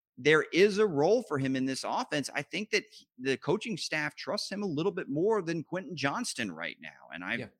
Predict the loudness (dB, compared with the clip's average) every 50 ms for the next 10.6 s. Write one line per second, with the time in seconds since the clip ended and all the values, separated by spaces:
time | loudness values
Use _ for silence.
0 | -16 -16 -4 -2 -2 -2 -2 -4 -8 _ _ -2 -2 0 0 0 0 0 0 0
1 | -2 -2 -4 -4 -4 -4 -4 -4 -2 -2 -2 -2 -4 -6 _ _ _ _ _ _
2 | _ _ 0 0 0 0 0 0 0 0 -2 -4 -4 -4 -4 -2 0 0 0 0
3 | -2 -2 0 2 4 6 6 6 6 6 4 0 -2 -4 -2 0 0 2 2 2
4 | 0 -2 0 2 2 4 4 2 0 -2 -2 -2 0 0 0 0 -2 -2 -2 -4
5 | -2 0 0 -2 -2 -4 -4 -6 -6 -4 -4 -4 -4 -2 0 0 0 -2 -2 -2
6 | -2 -2 0 -2 -2 -2 -2 -2 -2 -4 -6 -4 -2 -2 -2 -2 -2 -2 -4 -4
7 | -2 -2 -2 -2 -2 -2 -6 -10 -10 -10 -10 -8 -6 -4 -4 -2 -4 -4 -6 -8
8 | -8 -8 -6 -6 -6 -6 -4 -4 -4 -2 2 4 4 4 4 0 -6 -10 -10 _
9 | _ _ _ _ _ _ _ 0 2 2 2 2 0 -2 -2 -2 -2 0 0 0
10 | 0 0 0 -2 -4 -4 -4 -4 -4 -4 -4